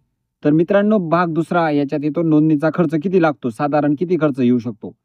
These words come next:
नोंदणी करताना काही शुल्क भरावे लागते, त्यात, अ, नोंदणी फी असते सहाशे ते पंधराशे रुपयेपर्यंत, अंदाजित सांगतोय मित्रांनो. नंबर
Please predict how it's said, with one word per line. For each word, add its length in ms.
नोंदणी 360
करताना 460
काही 200
शुल्क 340
भरावे 320
लागते, 340
त्यात, 280
अ, 520
नोंदणी 460
फी 100
असते 300
सहाशे 440
ते 220
पंधराशे 460
रुपयेपर्यंत, 520
अंदाजित 560
सांगतोय 420
मित्रांनो. 440
नंबर 320